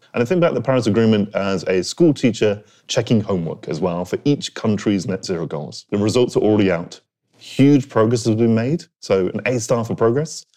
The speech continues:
about a C in terms of actually all the countries meeting their net zero ambitions as well. And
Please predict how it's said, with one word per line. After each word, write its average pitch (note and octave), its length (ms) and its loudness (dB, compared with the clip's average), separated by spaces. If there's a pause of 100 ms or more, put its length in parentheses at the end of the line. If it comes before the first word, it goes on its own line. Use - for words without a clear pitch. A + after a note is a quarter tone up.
about C3 240 2
a A#2+ 40 2
C G#2+ 540 2
in F2+ 160 -4
terms F#2 340 -2
of F2+ 200 -2
actually G2 340 -4
all G#2+ 320 0
the G2+ 80 -2
countries F2+ 800 -4
meeting F2+ 460 -2
their F2 120 -8
net F2+ 240 -8
zero F2 240 -6
ambitions E2 460 -10
as D2+ 160 -16
well. D2+ 260 -16 (140)
And G#2+ 160 -2